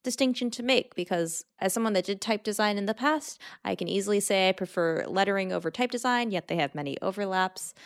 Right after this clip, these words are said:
And what does that mean to do one thing but not the other? So I think it'll be pretty interesting.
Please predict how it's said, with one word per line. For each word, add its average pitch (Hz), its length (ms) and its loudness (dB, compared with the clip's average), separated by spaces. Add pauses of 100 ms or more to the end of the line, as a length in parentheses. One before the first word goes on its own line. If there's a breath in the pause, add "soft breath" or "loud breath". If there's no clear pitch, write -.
(220 loud breath)
And 170 220 0
what 170 140 4
does 170 120 4
that 165 200 2
mean 160 240 -2
to 160 180 -2
do 156 400 -4
one 165 200 0
thing 160 260 -4
but - 100 -12
not - 180 -6
the - 140 -4
other? - 280 -4 (220)
So 208 320 2 (200)
I 302 40 0
think 359 120 2
it'll 381 120 2
be 370 40 6
pretty 403 240 0
interesting. 165 640 0